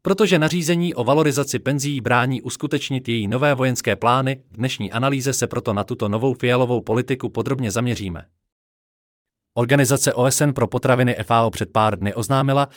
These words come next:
že po celém světě už deset měsíců trvale klesají ceny potravin. Světový index ceny potravin F A O zlevnil za posledních osm měsíců o neuvěřitelných osmnáct procent. Další pokles v lednu zaznamenaly hlavně ceny cukru minus jedna celá jedna desetina procenta,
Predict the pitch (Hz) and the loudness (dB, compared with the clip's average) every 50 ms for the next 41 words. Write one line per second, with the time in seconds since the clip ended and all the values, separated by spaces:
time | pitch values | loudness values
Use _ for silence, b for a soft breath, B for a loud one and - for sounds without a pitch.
0 | B B - 104 123 156 - 196 190 - 208 202 196 185 - - 175 175 - 180 | B B -4 -2 0 0 2 0 2 4 6 6 6 4 4 2 0 0 0 0
1 | 143 - 101 - 90 147 165 - 202 180 - 156 160 - - 175 165 - - 170 | -2 -2 -4 -4 -2 -2 0 2 2 2 2 2 0 0 -2 -4 -4 -2 -4 -2
2 | - 165 156 147 143 135 - - 123 127 - 147 135 127 101 - - 139 139 139 | 0 0 2 4 4 2 2 0 0 0 2 2 2 0 0 0 0 0 0 0
3 | - 127 - - 123 120 110 - 131 127 - - - 113 98 - 107 107 95 - | 0 -2 0 0 2 2 2 0 0 -2 -4 -4 -4 -2 -2 -2 -2 -4 -4 -2
4 | - 139 165 175 170 - - - - 165 156 139 - - - - 135 131 110 123 | 0 0 2 2 0 0 -2 -2 0 0 0 0 -2 -2 -2 0 0 2 2 2
5 | 123 - - 107 - 123 120 117 117 107 95 107 120 123 135 135 131 110 113 107 | 0 -2 -4 -2 0 2 2 2 2 0 0 0 0 0 2 0 0 0 0 -2
6 | - 135 - - 165 156 135 127 - - - 127 - - 147 131 120 117 - - | -2 -4 -2 0 0 0 0 -2 -6 -6 -6 -6 -4 -2 0 0 0 0 -2 -4
7 | 147 127 - 147 147 - - 113 110 123 135 156 160 160 - 156 - 160 147 143 | -6 -6 -4 -4 -4 -2 0 0 0 0 0 0 0 0 0 0 0 0 0 0
8 | 127 - - 120 - - 165 160 151 147 139 - - 156 143 - - 87 78 73 | -2 -4 -6 -6 -4 0 0 2 2 2 0 0 -2 -4 -2 -2 -4 -6 -8 -10
9 | - _ _ _ _ _ _ _ _ _ _ _ _ _ _ _ _ _ _ _ | -14 _ _ _ _ _ _ _ _ _ _ _ _ _ _ _ _ _ _ _
10 | _ _ _ _ _ - 127 156 170 - - 196 - 202 196 196 196 185 - 98 | _ _ _ _ _ -2 0 0 2 0 0 0 0 2 2 2 2 2 2 2
11 | 123 151 156 170 160 135 151 139 139 147 147 151 139 139 139 131 120 131 127 123 | 2 2 2 2 2 2 2 2 2 2 2 2 2 2 2 2 2 2 2 0
12 | 120 110 - - 117 113 - - 120 - 117 117 110 123 120 139 117 - - 123 | -2 -2 -2 -2 -2 -2 -2 -4 -4 -2 -2 0 0 0 -2 -2 -2 -2 -2 -2
13 | 131 165 160 - - 170 165 151 127 110 131 147 165 165 143 160 - - 175 - | -2 -2 -2 0 0 2 2 2 2 2 0 0 0 0 0 0 -2 -2 -2 -2
14 | - 151 147 - 151 147 - 160 156 139 151 139 | -2 -2 -2 -2 -2 -2 -2 -2 -2 0 0 -2